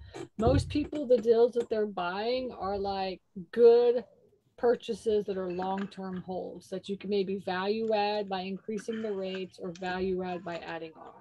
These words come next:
And this is honestly how it's gonna be. And the reason why is because the market is just so saturated and there's so many buyers, you know, and, and also it's a bu-, it's a seller's market right now, you know?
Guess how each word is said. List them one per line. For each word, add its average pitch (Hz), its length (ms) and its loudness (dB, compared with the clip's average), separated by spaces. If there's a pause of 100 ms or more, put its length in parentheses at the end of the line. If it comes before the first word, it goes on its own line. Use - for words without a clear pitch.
(140)
And 226 80 0
this 254 140 2
is 240 100 2
honestly 240 400 4
how 226 200 6
it's 233 120 6
gonna 226 180 6
be. 262 320 -2 (360)
And 233 140 2
the 233 80 4
reason 240 400 0
why 339 300 2
is 302 140 0
because 269 340 -2
the 285 80 0
market 269 460 -2
is 247 100 -12
just - 260 -8
so 294 140 -6
saturated 202 720 -4
and 202 100 -2
there's 214 140 -4
so 240 80 0
many 247 180 -2
buyers, 214 640 0
you 190 120 0
know, 220 240 -4
and, 233 100 -2 (240)
and 240 100 0
also 330 300 6
it's 330 160 4
a 294 60 4
bu-, 226 200 2
it's 262 220 4
a 311 100 2
seller's 302 580 6
market 175 480 -6
right 170 240 -8
now, - 400 -8
you 202 120 -4
know? 220 340 -4